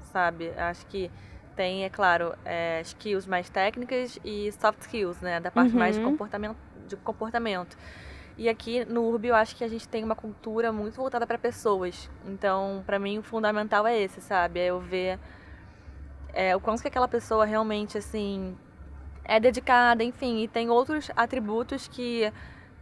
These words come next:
Speaker 1: que, ah, tenham a ver com a nossa cultura mesmo, porque eu acho que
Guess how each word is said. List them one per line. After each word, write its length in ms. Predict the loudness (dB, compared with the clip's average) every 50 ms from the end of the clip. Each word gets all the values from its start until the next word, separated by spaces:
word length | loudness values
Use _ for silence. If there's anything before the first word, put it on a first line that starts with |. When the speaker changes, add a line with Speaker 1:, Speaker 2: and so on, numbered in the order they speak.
| -20 -18 -12
Speaker 1:
que, 480 | -8 -8 -6 -4 -4 -4 -2 0 2
ah, 200 | 2 2 2 0 -2 -6 -14 -18 -18 -18 -18 -18 -20 -20 -20 -18 -18 -16 -16 -18 -8 -2
tenham 260 | 0 0 2 2 0
a 20 | 2
ver 120 | 2 2
com 60 | 2
a 20 | 4
nossa 200 | 2 2 2 0
cultura 440 | -8 -10 -10 -6 -4 -2 0 2 2
mesmo, 340 | 2 2 0 0 -2 -6
porque 180 | -10 -8 -4 2
eu 60 | 4
acho 240 | 4 4 2 0 -8
que 240 | -8 -4 -4 -4